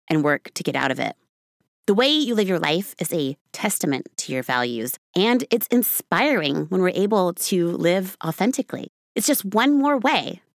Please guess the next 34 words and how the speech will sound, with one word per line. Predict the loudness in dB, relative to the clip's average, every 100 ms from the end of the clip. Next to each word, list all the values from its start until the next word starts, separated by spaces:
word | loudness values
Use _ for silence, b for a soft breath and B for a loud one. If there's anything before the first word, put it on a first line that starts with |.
| _
you | 2
can | 4
do | 4
more | 4 2
good | 0 0
for | 0
you | 2 2 2 0 -6 _ _ _ _
and | 0 2
more | 2
good | 2 0 -2 -8 _ _
for | -6 -2
more | -2 -4
people. | -8 -8 -8 -10 _ _ _ _ _
Thank | 2 2 2
you, | 0 -2 -10 _
thank | 0 0
you, | 0
thank | 0 0
you, | 0
thank | 0 2
you | 0 0 -4 B
so | -2 0 2
much | 2 0
for | 0
listening. | 0 2 2 0 -4 _ -4
If | 0
you | 2 2
haven't | 0 -2 0 0
yet, | 2 0 0 -4 B B
don't | 2 2 2
forget | 0 0
to | 0
subscribe. | -2 -6 -4 0 2 2 0 -6 -10
Please | 0 2 2 0 -4